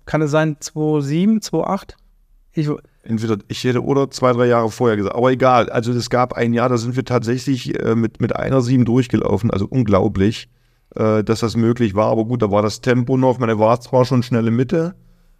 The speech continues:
Speaker 2: aber irgendwie haben wir's hinbekommen. Also ist auch möglich, aber das halte ich heute, bei dem heutigen Tempo und ich meine, Champions League ist ja auch größer geworden, noch mehr Spiele, das ist eigentlich nicht mehr denkbar heute, oder?
Speaker 1: Ja, heute nicht mehr, aber daran, äh, damals, äh, hatten wir ja den Mühlenteich. Das alt-,
Speaker 2: <laughs>
Speaker 1: äh,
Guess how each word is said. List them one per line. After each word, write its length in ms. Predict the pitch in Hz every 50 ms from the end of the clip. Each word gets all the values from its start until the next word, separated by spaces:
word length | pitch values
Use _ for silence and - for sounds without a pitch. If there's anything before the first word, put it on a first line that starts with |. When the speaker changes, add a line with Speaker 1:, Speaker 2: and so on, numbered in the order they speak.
| _
Speaker 2:
aber 140 | - 104 107 -
irgendwie 260 | - 123 123 131 131
haben 80 | 127
wir's 120 | 131 131 -
hinbekommen. 440 | 139 135 139 131 117 - 92 92 87
Also 180 | 92 95 101
ist 140 | 107 107 117
auch 120 | 110 110
möglich, 400 | 104 117 117 127 127 117 131 135
aber 100 | - 104
das 160 | 104 107 - -
halte 200 | 107 110 104 104
ich 200 | 92 - - _ _ _ _ _ _ _ 101 -
heute, 300 | 123 131 156 165 - 135
bei 120 | 104 107 104
dem 160 | 107 107 104
heutigen 420 | 117 135 156 156 - 151 135 135
Tempo 340 | - - 127 135 143 139 -
und 280 | 113 - 107 107 - -
ich 100 | 120 110
meine, 200 | 110 104 107 101
Champions 440 | - - 127 127 127 143 131 120 -
League 160 | 123 123 120
ist 100 | 120 -
ja 60 | 117
auch 100 | 101 107
größer 340 | - - 107 107 110 110 117
geworden, 340 | 107 107 98 107 110 107 104
noch 100 | 113 120
mehr 180 | 123 127 117 110
Spiele, 440 | - - _ - 113 107 107 107 101 _ _ _ _ _ _ _ _ _ _
das 160 | 98 101 92
ist 120 | 107 98 -
eigentlich 540 | - - 104 107 104 101 104 101 - - -
nicht 200 | 107 107 98 110
mehr 200 | 107 101 95 95
denkbar 340 | 98 104 92 92 - 95 87
heute, 220 | 85 85 85 87 87
oder? 220 | 90 101 113 123 _ _ _ _ _ _ _ _ _ _
Speaker 1:
Ja, 180 | - 123 113 104
heute 220 | 123 135 135 135
nicht 160 | 143 151 143 147
mehr, 120 | 147 135
aber 140 | 127 127 123
daran, 400 | 123 127 123 131 139 139 147 147
äh, 240 | - 151 135 131 127
damals, 480 | 139 139 143 147 151 151 - - - 147
äh, 40 |
hatten 400 | 156 147 139 139 127 151 135 147
wir 80 | 139 143
ja 60 | 139 131
den 120 | 131 143
Mühlenteich. 600 | 147 151 156 151 139 - 147 123 120 117 117 - - - _ _ _ _ _ - - _
Das 220 | - 202 135 123 -
alt-, 280 | - 151 143 135 - -
Speaker 2:
<laughs> 160 | 185 - -
Speaker 1:
äh, 160 | - 151 135